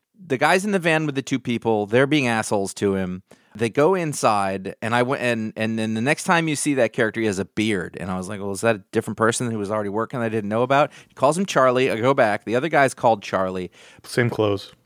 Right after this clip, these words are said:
Speaker 1: Yeah, but apparently the technology that they're dealing with has something to do with aging. So it kinda made sense. But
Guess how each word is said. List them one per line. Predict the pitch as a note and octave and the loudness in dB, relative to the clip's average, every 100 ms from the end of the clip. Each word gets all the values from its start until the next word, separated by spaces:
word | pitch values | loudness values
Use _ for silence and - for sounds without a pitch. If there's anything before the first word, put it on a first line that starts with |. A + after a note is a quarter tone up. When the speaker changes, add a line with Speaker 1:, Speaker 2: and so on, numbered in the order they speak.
| _ | _
Speaker 1:
Yeah, | C#3 D#3 A#2 G#2 - | 0 2 2 0 0
but | D#3 - | 0 0
apparently | C3+ E3 E3+ D#3+ | -4 0 2 2
the | C#3 B2+ | 0 -2
technology | A#2 C#3 C3 C3 C#3 B2+ B2+ | -2 -4 2 2 4 2 0
that | A#2 | -2
they're | A2+ | -2
dealing | G#2+ A2 G#2+ | -2 0 0
with | G2+ | 0
has | G#2+ G2 | 0 0
something | A2 G#2 G#2+ | -2 0 -2
to | |
do | F2+ F#2+ | 0 2
with | F#2+ | 2
aging. | F2+ D#2+ C#2 - _ _ _ | -2 -4 -8 -12 _ _ _
So | - D3+ | -2 0
it | C#3 | 0
kinda | D#3 F3 F#3 E3 | 0 0 2 0
made | C3 C#3 B2 | 0 -2 -2
sense. | - G2+ D#2 - _ _ _ | -4 -6 -8 -16 _ _ _
But | B2 D3 C#3+ _ | -2 2 0 _